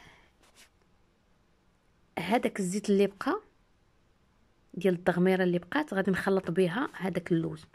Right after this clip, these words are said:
حيت الا ما خلطتوش غيبقى داك اللوز يتفرتت وغيتشتت لكم في، في الطبسيل. فداك الشيء علاش كناخذ، آه، هذاك، آه، الزيت او المرق ديال الدجاج اللي بقى وديال البصله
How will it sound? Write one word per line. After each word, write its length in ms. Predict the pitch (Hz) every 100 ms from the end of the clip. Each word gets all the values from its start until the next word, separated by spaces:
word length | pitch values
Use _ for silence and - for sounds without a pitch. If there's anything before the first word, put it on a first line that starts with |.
| - - - -
حيت 260 | - 202 220
الا 120 | 214
ما 100 | 220
خلطتوش 720 | - 220 208 - - 320 302
غيبقى 380 | 202 196 - 202
داك 200 | 185 190
اللوز 220 | 196 190
يتفرتت 560 | 190 - 190 - 302 -
وغيتشتت 600 | 214 202 196 - 220 214
لكم 280 | 202 226 240
في، 480 | - 208 185 185 180
في 100 | -
الطبسيل. 520 | - 165 - - - - _ _ _ - - - - - _
فداك 260 | 196 180 175
الشيء 240 | - 247
علاش 200 | 208 208
كناخذ، 540 | - 190 185 180 185 156
آه، 600 | 185 175 170 170 170 170 - -
هذاك، 340 | 190 185 180
آه، 640 | 185 170 170 165 165 165 165 - - - - - -
الزيت 500 | 165 175 208 208 - -
او 140 | 190
المرق 420 | 185 185 196 185 175
ديال 320 | 165 180 175
الدجاج 680 | 175 160 - 208 302 302 - _ _ _ _ _ _ _
اللي 180 | 170 170
بقى 340 | 170 - 185 -
وديال 380 | 190 165 175 170
البصله 680 | 170 165 160 160 - 233